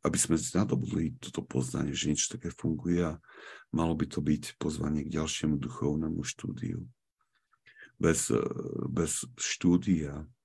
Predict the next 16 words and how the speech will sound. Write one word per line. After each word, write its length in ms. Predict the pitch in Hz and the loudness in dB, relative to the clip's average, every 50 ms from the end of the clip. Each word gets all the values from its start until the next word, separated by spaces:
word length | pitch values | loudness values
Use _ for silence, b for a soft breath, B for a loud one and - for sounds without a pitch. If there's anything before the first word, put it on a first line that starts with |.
| _ _ _ _ _ _ _ _ _ _ _ _ - - - - | _ _ _ _ _ _ _ _ _ _ _ _ -20 -6 0 2
duchovných 580 | 87 87 78 - - 80 78 78 78 76 65 80 80 | 2 2 2 2 2 2 2 2 2 0 0 0 -2
vecí, 480 | 78 78 - - - - - 95 101 | -2 -2 -4 -4 0 2 2 2 2
e, 0 | - - _ _ _ _ _ _ _ _ _ _ _ _ _ _ _ _ _ _ _ _ _ _ _ _ _ _ _ B B B B B B B B B - 87 85 85 85 85 82 - - | 0 -6 _ _ _ _ _ _ _ _ _ _ _ _ _ _ _ _ _ _ _ _ _ _ _ _ _ _ _ B B B B B B B B B 2 4 6 6 4 4 2 2 2
jednoducho 800 | 73 82 85 85 80 85 85 - - - 82 80 80 76 - - - _ _ _ _ _ _ _ _ | 4 4 6 4 4 2 -2 -4 0 0 2 2 2 0 -2 -4 -8 _ _ _ _ _ _ _ _
nemôžeme 560 | - 82 87 87 92 90 82 80 80 78 - - | 2 6 8 8 8 8 6 4 2 0 0 0
urobiť 340 | 64 78 76 71 62 71 76 78 76 | 0 -2 -2 -2 -2 0 0 0 0
nejaký 200 | 73 - - - - | 0 -2 -6 -8 -4
veľký 420 | - 76 71 64 - - - - - 62 - - _ _ _ _ _ _ | -2 -2 -2 -2 -4 -6 -4 -4 -4 -4 -8 -12 _ _ _ _ _ _
pokrok. 640 | - - - 123 - - - - - - - - _ _ _ _ _ _ _ _ _ B B B B B B B | -2 0 0 0 -2 -8 -10 -12 -12 -16 -20 -20 _ _ _ _ _ _ _ _ _ B B B B B B B
Je 60 | 117 117 | 8 10
to 80 | 120 113 | 10 10
tak 160 | 98 117 101 | 10 10 8
zaujímavé, 560 | 98 92 95 95 95 92 85 80 78 76 78 | 10 10 10 10 12 10 10 8 6 4 2
že, 320 | 78 78 80 78 73 71 - - _ _ _ _ _ _ b b b b b b b b b b b _ _ _ - - | 2 2 2 2 2 0 -2 -6 _ _ _ _ _ _ b b b b b b b b b b b _ _ _ -6 -2
e, 60 | 69 76 76 76 73 73 76 - - _ _ _ _ _ _ _ _ _ _ _ _ _ _ _ _ _ _ _ _ _ _ _ _ _ _ - - | 0 2 2 2 2 0 -4 -6 -10 _ _ _ _ _ _ _ _ _ _ _ _ _ _ _ _ _ _ _ _ _ _ _ _ _ _ -4 -2
e, 60 | 76 | -2